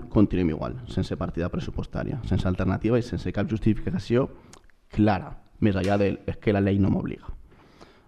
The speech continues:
Això n-, no és només una xicoteta diferència comptable, sinó una,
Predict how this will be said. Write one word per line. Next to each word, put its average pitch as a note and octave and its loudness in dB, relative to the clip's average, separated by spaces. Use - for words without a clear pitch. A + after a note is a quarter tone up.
Això - -2
n-, A2+ 6
no G#2 8
és G#2+ 2
només G#2 10
una G2 8
xicoteta F#2+ 0
diferència F#2+ 8
comptable, G2 4
sinó F#2+ 0
una, F#2+ -2